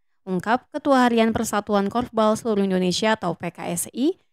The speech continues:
Kabupaten Kota Waringin Timur, Muhammad Cimanur. Menurutnya, olahraga ini pemainnya ada delapan orang. Satu lapangan itu empat orang terdiri dari wanita dan pria. Empat di posisi kanan dan empat di posisi kiri.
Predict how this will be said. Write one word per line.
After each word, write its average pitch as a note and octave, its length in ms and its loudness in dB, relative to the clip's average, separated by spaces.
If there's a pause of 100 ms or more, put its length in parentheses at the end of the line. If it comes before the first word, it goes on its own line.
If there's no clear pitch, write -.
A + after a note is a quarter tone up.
(160)
Kabupaten C#4 560 0
Kota G3 240 2
Waringin F#3 320 2
Timur, G#3 400 4
Muhammad F#3+ 480 2
Cimanur. G3+ 640 2 (560)
Menurutnya, B3 560 2
olahraga C4+ 400 4
ini A3 240 4
pemainnya G3+ 640 2
ada F#3+ 240 2
delapan E3+ 400 2
orang. F#3+ 300 4 (420)
Satu A3+ 240 -6
lapangan G#3 400 2
itu A3+ 320 -2
empat F#3+ 400 -4
orang G3 400 0
terdiri F#3 480 -2
dari F3+ 160 4
wanita F3 560 0
dan F3+ 240 2
pria. G#3 480 2 (640)
Empat C4 240 -2
di C#4 80 -4
posisi B3 400 0
kanan A3 480 -2
dan F3+ 160 2
empat F#3+ 400 -8
di F#3 80 -14
posisi F#3 400 -6
kiri. A3 400 -2